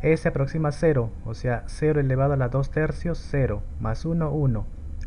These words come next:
Raíz cuadrada de uno es uno y uno elevado a la tres es uno. Menos tres, y acá lo mismo, cero elevado a la dos tercios,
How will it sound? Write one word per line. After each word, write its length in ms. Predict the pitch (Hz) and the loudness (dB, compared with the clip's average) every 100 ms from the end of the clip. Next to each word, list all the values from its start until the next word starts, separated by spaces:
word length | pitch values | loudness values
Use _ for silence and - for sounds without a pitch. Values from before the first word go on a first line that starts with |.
| - | -6
Raíz 380 | 117 120 131 | -2 0 0
cuadrada 520 | - 120 117 127 135 127 | -2 -4 -2 0 2 2
de 120 | 120 | 2
uno 280 | 131 147 127 | 2 2 0
es 140 | - - | -2 -2
uno 400 | 175 185 196 - | 2 4 2 0
y 180 | 131 135 | 0 2
uno 200 | 147 151 | 2 2
elevado 500 | 135 120 120 127 139 | 0 0 0 0 0
a 40 | |
la 140 | 131 117 | 0 0
tres 240 | 120 - | -2 -2
es 180 | 143 - | -2 0
uno. 280 | 120 98 95 - - - - - - - - - - - - | 0 -2 -4 -8 -8 -8 -8 -8 -8 -8 -8 -8 -8 -10 -6
Menos 360 | 110 107 107 - | -4 -2 -4 -4
tres, 440 | 135 139 160 - - - - - | 0 0 0 -2 -8 -8 -8 -4
y 80 | 123 | -2
acá 180 | 117 | 0
lo 120 | 127 139 | 0 0
mismo, 460 | 165 151 165 208 - - - - - - - | 0 0 -2 -2 -6 -8 -8 -8 -10 -8 -8
cero 500 | - - - 151 151 | -6 -2 0 2 2
elevado 460 | 147 131 123 131 139 | 2 2 2 2 2
a 40 | |
la 120 | 131 120 | 2 2
dos 260 | 127 135 | 2 0
tercios, 680 | - 151 156 - 175 175 - | 0 0 0 -2 -2 -2 -4